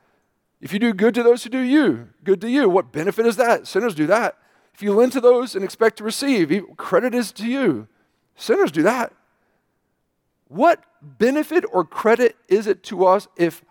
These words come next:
our measure of love is the same as the world's? If we're only loving at the <laughs> same standard that the world loves at,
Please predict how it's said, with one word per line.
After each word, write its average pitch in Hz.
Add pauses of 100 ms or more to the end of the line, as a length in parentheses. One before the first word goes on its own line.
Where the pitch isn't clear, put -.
(140)
our 196
measure 196
of 147
love 180
is 143
the 143
same 175
as 135
the 127
world's? 120 (1600)
If 175
we're 285
only 269
loving 185
at 190
the 175
<laughs> -
same 254 (260)
standard 202
that 151
the 165
world 185
loves 147
at, 151